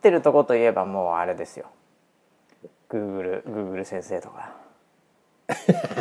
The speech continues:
Speaker 2: うわー、でかい。びっくりした。
Speaker 1: もう、あ、あと、あと、Zoom、Zoom。
Speaker 2: <laughs> あ、Zoom。
Speaker 1: Zoomめちゃめちゃ勝ってるから。ええ。
Speaker 2: はいはいはいはい。
Speaker 1: Zoomスポンサー、あ、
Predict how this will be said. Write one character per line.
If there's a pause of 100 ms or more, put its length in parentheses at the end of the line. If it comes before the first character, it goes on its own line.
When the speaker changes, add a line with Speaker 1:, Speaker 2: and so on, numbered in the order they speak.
(2250)
Speaker 2:
う
わ
ー、
で
か
い。 (140)
び
っ
く
り
し
た。
Speaker 1:
も
う、
あ、
あ
と、
あ
と、
Zoom、
Zoom。
Speaker 2:
<laughs>
あ、
Zoom。 (120)
Speaker 1:
Zoom
め
ち
ゃ
め
ち
ゃ
勝
っ
て
る
か
ら。 (1000)
え
え。
Speaker 2:
は
い
は
い
は
い
は (440)
い。
Speaker 1:
Zoom
ス
ポ
ン
サ
ー、 (100)
あ、